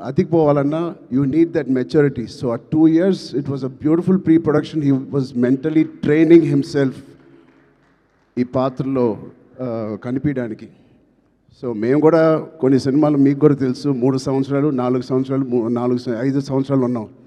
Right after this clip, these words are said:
But end of the day, ఎన్-, ఎన్ని రోజులు తీసేవని కాదు, I think the film is looking so promising. And, uh, coming to the point, మన ఫస్ట్ మా ప్రొడ్యూసర్స్, ఇంత blockbuster father and producers ఉన్నప్పటికీ,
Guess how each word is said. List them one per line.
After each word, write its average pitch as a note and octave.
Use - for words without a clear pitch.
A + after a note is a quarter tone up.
But A#2
end D3+
of E3
the D#3
day, D#3
ఎన్-, C#3
ఎన్ని D#3
రోజులు D#3
తీసేవని C#3
కాదు, B2
I A#2
think C#3+
the A#2+
film C3+
is A#2
looking B2
so A#2+
promising. A2+
And, G#2+
uh, G#2+
coming C#3
to D3
the C#3+
point, C#3
మన A#2+
ఫస్ట్ A#2+
మా A#2+
ప్రొడ్యూసర్స్, C#3
ఇంత A#2+
blockbuster C3
father B2
and A#2+
producers A#2
ఉన్నప్పటికీ, B2